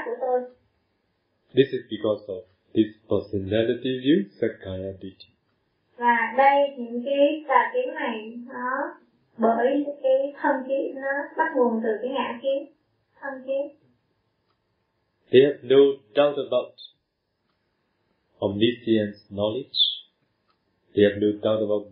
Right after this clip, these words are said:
Speaker 2: Buddha, Dharma, Sangha.
Speaker 1: Và cái người đã chứng đắc cái đạo quả đầu tiên thì họ không có cái hoài nghi về Đức Phật, Đức Pháp và Đức
Speaker 2: It
Speaker 1: Tăng.
Speaker 2: means they have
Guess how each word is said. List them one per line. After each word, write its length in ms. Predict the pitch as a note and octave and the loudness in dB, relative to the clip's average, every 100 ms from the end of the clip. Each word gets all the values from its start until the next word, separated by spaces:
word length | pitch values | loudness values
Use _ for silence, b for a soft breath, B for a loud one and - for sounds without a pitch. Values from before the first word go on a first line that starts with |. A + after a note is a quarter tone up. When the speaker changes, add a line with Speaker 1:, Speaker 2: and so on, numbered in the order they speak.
| - | 4
Speaker 2:
Buddha, 380 | A#2 A#2 B2 B2 B2 _ _ _ _ _ _ _ _ _ F2 | 6 6 2 0 -6 _ _ _ _ _ _ _ _ _ -8
Dharma, 400 | G2 G2+ G#2+ A2 A#2 - _ _ _ _ - | -2 0 0 -4 -8 -12 _ _ _ _ -20
Sangha. 580 | - F#2+ G2 G2+ A2 A2+ _ _ _ _ _ _ _ _ _ _ _ _ _ _ _ _ _ _ _ - | -14 -8 -6 -6 -10 -12 _ _ _ _ _ _ _ _ _ _ _ _ _ _ _ _ _ _ _ -2
Speaker 1:
Và 400 | B3+ B3 A#3+ A#3+ | 4 6 4 4
cái 240 | C4+ C#4+ D#4+ | 4 4 6
người 200 | C4 A#3 | 6 6
đã 280 | A3 - B3+ | 4 0 0
chứng 220 | C#4+ D4+ | -2 2
đắc 200 | D#4 D#4 - | 2 2 -2
cái 260 | D4 D4 D#4 | -2 -2 0
đạo 280 | B3+ - G#3+ A3 | 0 0 0 0
quả 240 | A3 - | 0 2
đầu 120 | C4+ A#3 | 2 2
tiên 240 | C4+ C4+ B3+ | -2 -2 -4
thì 60 | |
họ 180 | A3+ - - - | -6 -6 -6 0
không 240 | C4+ C4+ | 0 2
có 60 | C#4 C#4 | 2 2
cái 100 | F4 | 0
hoài 380 | F4 C#4+ A#3+ A#3 | -2 -2 0 2
nghi 480 | B3 C4+ C4+ - - | 2 2 0 -6 -6
về 520 | B3 B3 A#3+ A3+ G#3+ - _ _ | 2 4 4 0 -4 -10 _ _
Đức 160 | C#4 C#4+ | -6 -2
Phật, 180 | C4+ - - - | 2 0 -2 -10
Đức 140 | C#4 - | -10 -2
Pháp 320 | C#4 C#4+ - | 0 0 -2
và 80 | B3+ A3+ | -4 -2
Đức 140 | B3 | 0
Speaker 2:
It 60 | - | 2
Speaker 1:
Tăng. 100 | - | 2
Speaker 2:
means 220 | A2+ - | 2 0
they 100 | A2 | 0
have 180 | A2+ | 0